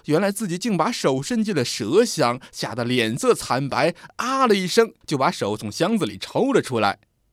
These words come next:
这位旗袍小姐笑着安慰男青年说：“别害怕，你没事吧？要不要继续？你还没有把金钥匙从箱子里拿出来呢。”“哦？”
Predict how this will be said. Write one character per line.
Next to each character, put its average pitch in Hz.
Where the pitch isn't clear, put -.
这 233
位 226
旗 220
袍 226
小 175
姐 147
笑 208
着 147
安 247
慰 196
男 120
青 117
年 107
说 127
：“别 139
害 190
怕， 151
你 156
没 143
事 220
吧？ 127
要 196
不 185
要 175
继 226
续？ 226
你 233
还 214
没 220
有 220
把 156
金 254
钥 233
匙 156
从 139
箱 208
子 175
里 120
拿 120
出 208
来 127
呢。 120
”“哦？” 151